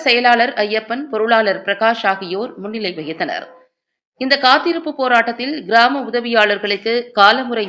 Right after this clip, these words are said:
ஊதியம், கருணை அடிப்படையில் பணி நியமனம், புதிய ஓய்வூதிய திட்டத்தை ரத்து செய்து பழைய ஓய்வூதியத்தை வழங்க கோருதல், இயற்கை இடர்பாடுகளில் சிறப்பு படி வழங்குதல், கிராம நிர்வாக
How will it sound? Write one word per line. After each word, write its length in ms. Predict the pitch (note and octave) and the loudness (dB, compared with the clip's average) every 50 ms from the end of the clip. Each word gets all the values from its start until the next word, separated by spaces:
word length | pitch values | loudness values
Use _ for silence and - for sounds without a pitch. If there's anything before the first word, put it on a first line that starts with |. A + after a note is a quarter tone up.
| E3+ F#3+ | -6 -8
ஊதியம், 340 | G#3 F3+ F3+ E3+ G#3 A#3+ D4 - - _ _ _ _ _ _ _ - | -6 -6 -6 -6 -6 -6 -8 -12 -18 _ _ _ _ _ _ _ 0
கருணை 320 | A#3+ B3 C4+ C#4+ D4 D4 C4+ A3+ | 2 2 2 2 0 0 0 0
அடிப்படையில் 540 | G#3+ A#3+ A#3+ A#3 G#3+ A3 G#3+ G3+ B3 C4+ C4+ - | -2 -2 -2 0 0 0 0 0 -6 -8 -6 -2
பணி 160 | A3 G3+ A3 A#3 A3 F#3+ | -2 -2 -2 -4 -6 -6
நியமனம், 400 | F#3+ G3 G#3+ G3+ F3+ F#3 G#3+ B3+ C#4 - _ _ _ _ _ _ _ _ | -6 -4 -4 -2 -2 -2 -4 -6 -10 -16 _ _ _ _ _ _ _ _
புதிய 220 | - D4+ C#4+ D#4 D#4+ D#4 B3 A3+ | -6 -2 0 2 2 2 2 0
ஓய்வூதிய 400 | A#3+ C4+ C4+ C4 D4 C4+ C4+ C4 B3 B3 | 0 -2 -2 -4 -4 -4 -4 -4 -6 -6
திட்டத்தை 320 | A3 G#3+ A#3+ A#3+ B3+ A#3 A3 G#3 | -8 -8 -6 -4 -4 -4 -2 -2
ரத்து 200 | G3+ G3+ - A#3 A#3 A#3 | -4 -4 -4 -8 -8 -6
செய்து 240 | A3+ G#3 G#3 G3+ A3 A#3+ A#3+ A#3+ | -6 -6 -4 -4 -4 -4 -2 0
பழைய 260 | G#3+ G3+ G#3+ B3 C4 C4+ B3+ G3+ G#3+ | 0 0 2 0 0 -2 -4 -4 -4
ஓய்வூதியத்தை 540 | A3 A3+ G#3+ A#3 A3+ G#3 G3+ G3+ G#3 G#3 G#3 G3+ F3+ | -6 -6 -6 -8 -6 -6 -6 -6 -4 -6 -4 -4 -4
வழங்க 320 | F3+ F#3+ G3 G3+ G3+ - - | -4 -4 -6 -6 -10 -8 -6
கோருதல், 380 | F#3+ F#3 F#3 F3 D#3+ G3+ A#3 A#3 - - _ _ _ _ _ _ _ _ - | -4 -4 -2 -2 -2 -4 -4 -6 -12 -20 _ _ _ _ _ _ _ _ -4
இயற்கை 420 | A3+ A#3+ C#4+ D#4 D#4 D#4 D#4+ D#4+ D#4 C4 | 0 2 2 2 2 0 0 0 0 0
இடர்பாடுகளில் 720 | A#3 B3 C4 C#4 - C#4+ C4 B3 B3 B3 A#3+ A#3 A#3+ A#3 A3+ - _ | 2 2 0 2 4 4 4 4 2 -2 -4 -6 -6 -6 -8 -12 _
சிறப்பு 340 | - A#3 A#3 B3 A#3+ - C#4 B3 - | -6 -4 -4 -4 -4 -6 -10 -8 -6
படி 160 | A#3 G#3+ A3 G3 F#3 | -6 -6 -4 -4 -4
வழங்குதல், 440 | F3+ F#3+ G3 G3 F#3+ F#3 A3 A#3+ C4+ - - _ _ _ _ _ - | -4 -4 -4 -6 -4 -4 -4 -4 -6 -10 -18 _ _ _ _ _ -2
கிராம 340 | G3+ A3+ A3+ B3+ C#4+ D4+ D#4 D4 | 2 4 4 4 4 2 0 -2
நிர்வாக 320 | C#4+ C#4 B3 C4 B3+ B3+ | -2 2 2 2 2 4